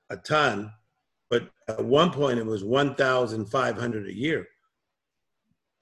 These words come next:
I can't speak that many places. There's only fifty-two weeks in, in the year. So,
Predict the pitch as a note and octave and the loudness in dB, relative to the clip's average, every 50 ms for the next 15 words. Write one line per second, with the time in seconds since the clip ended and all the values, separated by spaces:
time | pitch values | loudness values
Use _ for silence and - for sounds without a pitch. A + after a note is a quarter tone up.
0 | _ - - C#3+ C3+ - G3+ G3+ F#3+ F#3+ - - D3 C3 B2 - B2+ B2 A#2+ A#2+ | _ -6 -6 -4 0 6 8 8 8 6 2 0 0 0 2 0 0 0 0 0
1 | A#2 A2+ A2 A2 C3 C#3 C#3 C#3 F3+ F3 C3+ C#3+ D3+ D#3 E3 D3+ C#3+ C3 - D#3+ | -2 -2 -2 0 2 2 2 2 0 -4 -4 -4 -2 -2 0 0 -2 -2 0 -2
2 | C#3+ - D3 C3 - - D#3 D3 C#3+ D3 C#3+ - - - C3 B2 B2 - - C#3 | -2 -2 -4 -8 -6 -4 -2 0 0 -2 -2 -4 -6 -4 -4 -4 -4 -8 -4 -4
3 | A#2 A#2 A2+ A2 A2+ A2+ A2+ B2+ D#3+ F#3+ F#3 D3+ C#3 C3+ - - - - C#3+ C3+ | -4 -4 -2 -4 -6 -6 -2 0 2 2 4 2 0 -2 -6 -10 -4 -2 0 2
4 | B2+ B2+ B2+ - | 2 2 0 -4